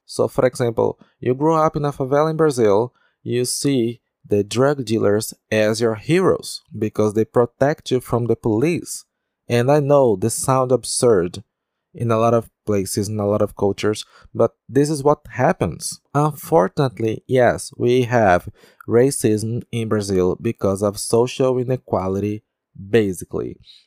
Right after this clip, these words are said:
So if you ask me, "Alex, were you ever a victim of racism?" Yes, kind of. You know, but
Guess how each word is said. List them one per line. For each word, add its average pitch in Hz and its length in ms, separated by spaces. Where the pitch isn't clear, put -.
So - 160
if 147 200
you 151 60
ask 135 260
me, 127 180
"Alex, 135 600
were 123 120
you 127 140
ever 139 260
a 120 60
victim 156 640
of 117 160
racism?" 156 800
Yes, 143 380
kind 123 260
of. 64 300
You - 80
know, 110 140
but 117 400